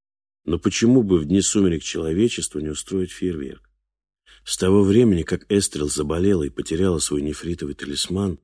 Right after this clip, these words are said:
её не покидали печаль и тревога. А пребывание в этом месте, доставлявшее столько удовольствия Фальку,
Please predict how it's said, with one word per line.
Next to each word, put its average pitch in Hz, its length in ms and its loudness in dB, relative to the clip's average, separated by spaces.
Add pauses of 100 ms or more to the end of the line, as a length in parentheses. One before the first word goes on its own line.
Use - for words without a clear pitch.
(380)
её 98 240 4
не 123 80 4
покидали 101 480 2
печаль 95 460 -4
и 90 60 -4
тревога. 87 600 -4 (400)
А 69 120 -10
пребывание 110 600 6
в 98 60 4
этом 101 280 2
месте, 131 360 2
доставлявшее 82 720 -2
столько - 340 -4
удовольствия 80 560 -4
Фальку, 101 600 -6